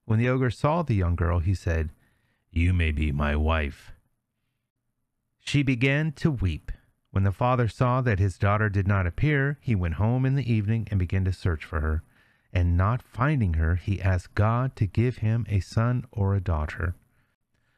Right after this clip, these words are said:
A year after, he had a son whom called Don Frelindu. When the child was three days old, it spoke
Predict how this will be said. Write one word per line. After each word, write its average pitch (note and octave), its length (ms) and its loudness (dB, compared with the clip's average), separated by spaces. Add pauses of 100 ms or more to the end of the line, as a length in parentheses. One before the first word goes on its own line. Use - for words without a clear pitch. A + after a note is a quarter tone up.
(160)
A A#2 60 2
year D#3 280 4
after, A2+ 400 0
he B2+ 200 -2
had A#2 120 2
a A#2 80 0
son C3 360 0
whom F#2 380 -2
called F2 600 -2
Don B2 340 0
Frelindu. A#2 680 -2 (520)
When G#2+ 140 2
the G#2+ 80 2
child D#3+ 480 0
was G2 160 0
three F#3+ 260 0
days E3 300 0
old, E2+ 420 0
it F#2+ 140 -2
spoke - 480 -4